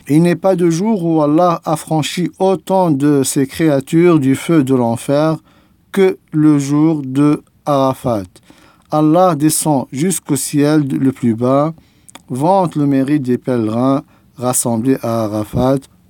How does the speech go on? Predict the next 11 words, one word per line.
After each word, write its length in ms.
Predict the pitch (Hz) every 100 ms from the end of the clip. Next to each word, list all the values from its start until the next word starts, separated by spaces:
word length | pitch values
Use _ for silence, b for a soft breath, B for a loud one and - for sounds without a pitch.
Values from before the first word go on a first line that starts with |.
| _
auprès 300 | 160 151 156
des 260 | 135 131 127
anges. » 460 | 107 90 85 - _ b b b b b
De 160 | 120 123
fait, 440 | - 147 156 175 - _ _ -
il 120 | 156
est 80 | 151
préférable 920 | - - 170 165 160 160 185 185 175 160
que 140 | 165
les 220 | 143 139
pèlerins 800 | 135 175 175 151 151 170 180 -